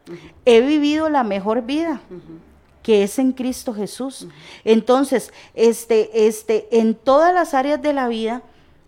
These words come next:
Speaker 2: se necesita perseverancia.
Speaker 1: En todo.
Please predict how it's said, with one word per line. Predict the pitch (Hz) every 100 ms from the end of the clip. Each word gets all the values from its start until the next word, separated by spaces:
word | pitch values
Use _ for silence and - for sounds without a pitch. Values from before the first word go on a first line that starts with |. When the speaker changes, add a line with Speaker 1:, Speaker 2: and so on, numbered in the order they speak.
| _
Speaker 2:
se | - - 208
necesita | 196 190 175 190 220 220
perseverancia. | 202 190 180 151 143 139 143 - - _ _ _ _
Speaker 1:
En | 175 170
todo. | 170 165